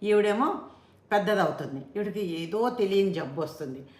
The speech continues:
ఆ జబ్బు వచ్చేసరికల్లానేమని ఈవిడ ఎన్నో హాస్పిటల్కి చూపిస్తుంది ఆ ఊర్లోనే. చూపిస్తే ఎవ్వరికీ అంతుపట్టలేదు. ఇది ప-, పట్నం తీసుకెళ్ళి, ఆ పట్నంలో పెద్ద హాస్పిటల్ చూపించాడు. తీసుకెళ్తారు. తీసుకెళ్ళి చూసేసరికల్లానేమో ఆ డాక్టర్ని పిలుస్తారు. డాక్టర్ పిలిచి చూసి,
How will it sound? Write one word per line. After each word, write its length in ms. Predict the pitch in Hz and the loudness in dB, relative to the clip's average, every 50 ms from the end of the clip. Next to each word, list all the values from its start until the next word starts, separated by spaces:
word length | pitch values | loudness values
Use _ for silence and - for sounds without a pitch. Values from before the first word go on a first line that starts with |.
| - - - - | -20 -8 -2 0
ఆ 80 | 190 | 0
జబ్బు 340 | 196 175 185 180 175 180 214 | 2 2 2 0 0 2 0
వచ్చేసరికల్లానేమని 1000 | 247 240 - - 226 190 185 196 196 190 190 185 180 185 185 185 185 190 202 208 | -2 -2 -2 -2 -4 -4 -2 -2 0 0 2 2 0 0 -2 -2 -2 -2 -4 -4
ఈవిడ 300 | 208 202 190 175 170 170 | -2 -2 -2 -2 -2 -4
ఎన్నో 300 | 175 165 175 190 202 226 | -4 -4 -4 -4 -2 0
హాస్పిటల్కి 760 | 247 240 208 190 175 170 - - 196 185 190 180 170 170 175 | 0 2 2 0 0 0 -2 -4 -4 -4 -4 -4 -6 -4 -4
చూపిస్తుంది 460 | 175 170 180 175 - - - 151 160 | -6 -4 -6 -8 -8 -10 -10 -8 -4
ఆ 60 | 160 151 | -4 -4
ఊర్లోనే. 400 | 139 143 156 147 151 147 139 135 - - - - _ _ - - | -4 -6 -8 -8 -8 -8 -8 -8 -10 -12 -20 -20 _ _ -12 -10
చూపిస్తే 440 | 220 214 175 226 190 - - 247 233 | -8 -8 -6 -8 -8 -6 -4 -2 -2
ఎవ్వరికీ 960 | 226 202 170 170 160 - 196 202 208 - - 233 233 226 214 202 190 185 175 | 0 0 -2 -2 -2 -2 -2 -2 -2 -2 -4 -4 -4 -2 0 0 0 0 0
అంతుపట్టలేదు. 720 | 160 147 151 156 - 196 175 190 175 - - 160 151 135 123 - - - - - _ - | -2 -4 -4 -6 -6 -4 -4 -4 -4 -4 -6 -8 -8 -8 -10 -12 -18 -20 -20 -16 _ -4
ఇది 340 | 196 208 196 180 190 202 226 | -2 -2 0 2 2 2 2
ప-, 360 | 202 196 208 180 165 160 151 - | 0 0 0 2 2 0 0 0
పట్నం 320 | 165 160 - 196 208 208 196 | -2 -2 -2 -4 -4 -4 -2
తీసుకెళ్ళి, 460 | 196 180 - - - 175 170 190 233 | -2 -4 -4 -6 -6 -4 -2 0 0
ఆ 40 | 240 | 0
పట్నంలో 460 | 233 185 170 165 - 196 185 190 202 | 0 -2 -2 -2 -2 -2 -2 -2 -2
పెద్ద 260 | 202 190 170 156 175 | -2 -4 -4 -4 -2
హాస్పిటల్ 520 | 160 185 185 175 - - 185 - - 220 208 - | 0 0 0 0 0 -4 -6 -6 -6 -8 -6 -6
చూపించాడు. 420 | 190 151 - 143 127 - 135 110 - - - - - - _ _ _ - | -6 -6 -6 -10 -14 -14 -14 -16 -16 -18 -20 -20 -20 -20 _ _ _ -8
తీసుకెళ్తారు. 560 | - 220 208 - - 190 160 143 139 151 143 | -4 -4 -4 -4 -4 -4 -6 -4 -4 -6 -8
తీసుకెళ్ళి 440 | 139 - 208 202 - - 214 214 - - | -6 -4 -6 -6 -4 -6 -6 -6 -4 -4
చూసేసరికల్లానేమో 1000 | 202 196 190 202 202 190 208 190 175 - 190 185 185 180 180 175 180 190 220 285 349 - - - - - - - - | -4 -2 -2 -4 -6 -4 -4 -4 -4 -2 -2 -2 0 0 0 -2 -2 -4 -6 -6 -8 -10 -14 -20 -20 -20 -10 -4 0
ఆ 60 | 196 | 0
డాక్టర్ని 480 | 190 190 190 190 190 - 208 190 175 | 4 4 4 4 4 2 -2 -2 -2
పిలుస్తారు. 380 | 170 170 143 139 - - 147 143 | -4 -6 -6 -8 -8 -8 -6 -2
డాక్టర్ 400 | 151 180 185 190 - 208 196 175 | 0 0 0 0 -2 -6 -6 -4
పిలిచి 260 | 185 170 165 175 170 180 | -4 -4 -4 -4 -4 -4
చూసి, 440 | 180 175 175 - 277 320 370 - | -4 -4 -4 -4 -4 -4 -6 -6